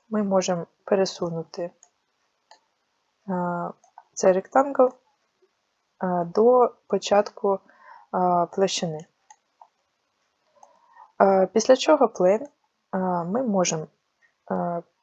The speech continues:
перетворити в Edit полі об'єкт і на рівні, е, вертексів, ну, або граней Edge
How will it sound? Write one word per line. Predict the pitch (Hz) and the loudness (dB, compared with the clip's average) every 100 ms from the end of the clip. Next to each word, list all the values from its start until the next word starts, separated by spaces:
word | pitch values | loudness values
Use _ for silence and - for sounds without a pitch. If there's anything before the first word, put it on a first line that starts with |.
| _ _ _ _ _ _ _ _ - - _ _ | _ _ _ _ _ _ _ _ -20 -20 _ _
перетворити | 214 208 208 208 190 170 165 | 2 2 2 2 2 2 -4
в | |
Edit | 160 180 175 185 - | -4 -6 -4 -6 -2
полі | 175 165 | 0 0
об'єкт | 160 233 294 - _ _ - _ _ _ | -2 0 -2 -2 _ _ -20 _ _ _
і | 208 196 170 - | -2 0 -2 -4
на | 185 190 175 | -2 2 2
рівні, | 170 180 160 160 160 | 2 -2 -4 -8 -10
е, | 160 - - 170 165 165 165 - | -12 -16 -12 -6 -4 -6 -8 -2
вертексів, | 190 190 - 175 - 165 - | 2 2 0 -8 -6 -8 -8
ну, | 220 | -8
або | 226 170 165 160 - | -4 -2 0 0 0
граней | 180 202 262 277 247 - _ _ _ _ _ _ - | -4 0 0 -2 -6 -10 _ _ _ _ _ _ 0
Edge | 208 208 - | 2 2 -2